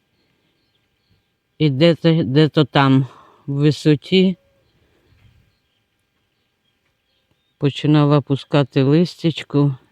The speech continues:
і квіточки. Тому я на цей рік зрізала її зовсім.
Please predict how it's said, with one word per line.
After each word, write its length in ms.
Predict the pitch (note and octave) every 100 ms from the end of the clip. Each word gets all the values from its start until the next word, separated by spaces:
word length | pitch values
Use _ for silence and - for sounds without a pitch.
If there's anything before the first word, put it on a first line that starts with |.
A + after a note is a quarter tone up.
| _ _ _ _ _ _ _ _ _
і 120 | D3+
квіточки. 1040 | C#3+ - B2+ A#2 - A#2 - - A#2 A#2+ B2+ _ _ _ _ _ _ _ _ -
Тому 300 | C#3+ D3+ D#3
я 180 | D3 D3
на 160 | C#3+
цей 420 | - - D#3 D3
рік 300 | C#3 D3 A#2+
зрізала 920 | B2 - - - D3 D#3+ C3+ C3 B2+ C3
її 460 | B2 B2+ B2 B2 - _ _ _ _ _ _ _ _ _ _ -
зовсім. 1000 | B2 A2+ C3 C3 A#2+ - - E3 E3+